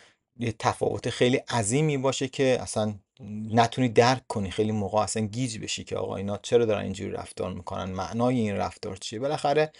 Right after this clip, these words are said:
تا یه حد زیادی می‌فهمی. اه، زبان خودش مسئله خیلی خیلی مهمیه. شما توی هر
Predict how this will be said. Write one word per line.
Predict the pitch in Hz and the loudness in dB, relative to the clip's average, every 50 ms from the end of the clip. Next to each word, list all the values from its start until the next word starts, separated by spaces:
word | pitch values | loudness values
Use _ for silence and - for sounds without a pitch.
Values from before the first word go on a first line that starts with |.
| - - - - _ | -20 -20 -20 -14 _
تا | - 123 | 4 4
یه | 123 131 | 6 6
حد | 135 123 117 123 | 4 2 2 0
زیادی | 110 110 113 117 113 113 117 | -2 2 6 6 6 6 4
می‌فهمی. | 123 135 143 - 139 131 131 131 131 131 127 127 123 120 _ - - - - - _ _ _ _ _ _ _ | 0 -2 -2 0 0 0 2 0 0 0 0 -2 -2 -4 _ -20 -20 -20 -20 -20 _ _ _ _ _ _ _
اه، | 110 110 110 104 101 98 | -2 -2 0 0 -2 8
زبان | 101 117 117 117 123 127 127 | 10 10 10 12 10 6 6
خودش | - - 127 123 - - | 4 0 -2 -2 0 0
مسئله | - 107 - - 104 107 110 | -2 -2 0 -2 -2 -2 -2
خیلی | - - - - - 156 156 147 139 | -4 -6 -4 4 6 6 6 6 2
خیلی | 131 - 147 139 139 | 2 4 4 4 4
مهمیه. | 131 131 127 127 120 127 127 127 127 123 123 123 120 117 117 113 | 2 2 2 2 2 0 0 0 0 0 2 2 4 4 2 0
شما | - - 113 107 107 | 0 -2 0 0 0
توی | - - 117 | -2 -2 -2
هر | 110 101 113 113 113 113 | -2 0 2 2 0 0